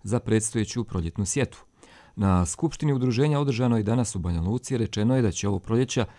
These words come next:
na poljima Srpske biti zasijano oko osamdeset hiljada hektara kukuruza. Poljoprivrednici su zadovoljni pravilnikom o podsticajima za ovu godinu, jer su prvi put predviđeni podsticaji za proizvođače šećerne repe i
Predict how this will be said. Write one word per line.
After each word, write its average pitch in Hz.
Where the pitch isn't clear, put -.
na 95
poljima 120
Srpske 135
biti 131
zasijano 131
oko 123
osamdeset 104
hiljada 95
hektara 98
kukuruza. 92
Poljoprivrednici 123
su 123
zadovoljni 131
pravilnikom 127
o 120
podsticajima 110
za 98
ovu 101
godinu, 123
jer 104
su 101
prvi 135
put -
predviđeni 123
podsticaji 123
za 117
proizvođače 98
šećerne 135
repe 123
i 113